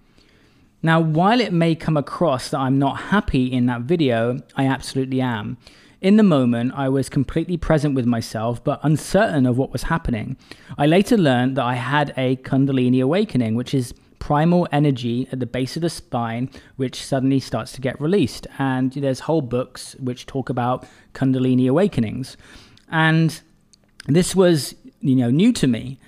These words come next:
But what I learned was I started to really start to integrate and integrate who I was at my core. So,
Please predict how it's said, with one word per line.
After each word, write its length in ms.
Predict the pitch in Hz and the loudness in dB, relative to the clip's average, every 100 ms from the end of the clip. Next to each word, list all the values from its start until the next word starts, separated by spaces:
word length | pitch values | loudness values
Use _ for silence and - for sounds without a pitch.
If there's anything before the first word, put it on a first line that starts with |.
| - _ - | -20 _ -6
But 120 | 151 156 | -2 2
what 160 | 180 | 2
I 60 | 185 | 4
learned 480 | 151 185 247 240 160 | 4 4 4 4 4
was 260 | 135 135 | 2 0
I 140 | 131 135 | -2 -6
started 400 | - 147 151 175 | -2 -2 -2 -4
to 120 | 185 | -4
really 340 | 139 135 135 | 0 0 0
start 380 | 135 - 139 131 | -4 -4 -4 -4
to 200 | - 143 - | -4 -4 2
integrate 720 | 190 214 151 127 117 - - - | 4 4 2 0 -4 -6 -14 -6
and 320 | 131 131 131 | -2 0 0
integrate 760 | 139 151 - 135 135 127 127 - _ _ - | 0 -2 -2 -2 0 0 -2 -12 _ _ 0
who 380 | 147 143 143 139 - _ - | 4 4 4 0 -6 _ -4
I 360 | 131 131 131 131 _ | 0 0 0 -4 _
was 300 | - 135 127 | -6 -2 -2
at 80 | 123 | -2
my 120 | 117 | -6
core. 440 | 113 - 156 113 120 - - - - - | -8 -2 -2 -2 -10 -18 -20 -20 -20 -14
So, 520 | - 170 165 160 | 0 2 4 2